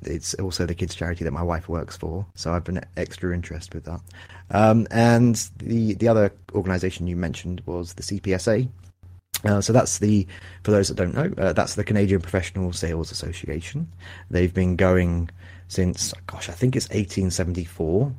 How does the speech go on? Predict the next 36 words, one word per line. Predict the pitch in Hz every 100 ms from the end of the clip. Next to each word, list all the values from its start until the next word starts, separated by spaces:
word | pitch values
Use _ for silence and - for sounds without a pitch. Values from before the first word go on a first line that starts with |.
| -
Don't | 95
quote | 87 101
me | 80
on | 85
that. | 101
Maybe | - 90
it's | 78
eighteen | 87 90 85
seventy-six. | 78 80 80 78 - - - - - - -
Um, | 87 87 90
<laughs> | 87 -
very | 131 123 131
well | 101 98
established, | 92 90 92 90 - - - - -
uh, | 87 87 85
association | - - 98 90 95 95 - 92
for, | 87 - 90 90 82 - - -
for | 95
sales | - 101 95 95 85
and | 90 82 87
biz | 95 85
dev | - 87 85 - - -
professionals | - 87 - 90 85
and, | 80
and | 87
leaders | 85 87 87 82 - - - -
across | 82 95 -
Canada. | - 87 85 87
They've | 82
got | 85
about | 82 78
twenty-five | - 85 82 85
thousand | - 69 - 80
members, | 123 120 110 104 101 101 90
and, | 76 78
uh, | 80